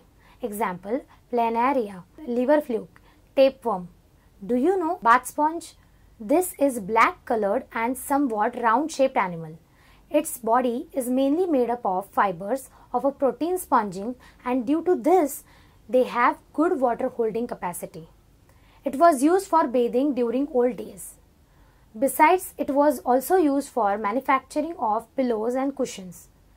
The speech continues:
These were also used as wetting material for sticking postal stamps and counting their currency notes. How does the infection of tapeworms in humans and infection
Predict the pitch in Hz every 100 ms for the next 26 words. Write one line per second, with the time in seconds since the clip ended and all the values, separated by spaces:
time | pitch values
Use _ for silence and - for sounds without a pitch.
0 | _ 214 311 359 359 359 254 247 359 269
1 | 277 262 226 240 208 208 202 302 254 220
2 | 196 185 196 247 247 262 - 277 269 359
3 | 359 262 247 - 302 - 190 185 247 294
4 | 277 285 226 208 294 320 285 302 262 202
5 | 190 247 247 180 165 - - _ _ _
6 | _ - 285 330 381 254 254 269 294 254
7 | 220 247 - 302 269 226 - 277 302 -
8 | 226 233 247 254 254 330 277 233 277 -
9 | - 254 262 262 226 277 - 349